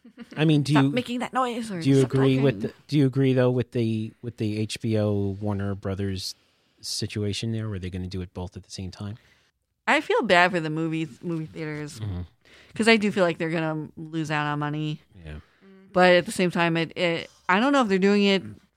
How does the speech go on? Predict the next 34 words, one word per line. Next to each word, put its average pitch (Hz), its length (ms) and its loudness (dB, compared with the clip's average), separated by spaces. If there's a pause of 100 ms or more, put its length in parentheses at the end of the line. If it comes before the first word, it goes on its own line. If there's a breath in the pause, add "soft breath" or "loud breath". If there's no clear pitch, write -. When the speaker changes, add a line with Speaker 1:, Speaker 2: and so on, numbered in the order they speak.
Speaker 2:
for - 60 -10
H 190 240 0
B 185 120 2
O. 175 60 4
I 180 120 4
don't 190 180 2
know 175 120 2
how 175 100 -2
much 165 180 -4
money 160 200 -4
H 127 140 -8
B 160 100 -4
O 156 80 -2
is 143 100 -6
getting 160 300 -2
'cause 156 220 -8
people 160 240 -4
are 156 60 -2
gonna 151 160 -4
sign 147 180 -6
for - 60 -14
H 143 200 -10
B 151 100 -8
O 151 40 -4
now. 151 220 -4
But 147 240 -2
Speaker 1:
Mm-hmm. 92 100 -4 (500 soft breath)
Speaker 2:
I 180 40 -4
mean, 175 100 2
I, 165 180 0 (140)
I'm 170 140 -2
sure 185 240 2
it's 180 120 -2
not. 165 300 2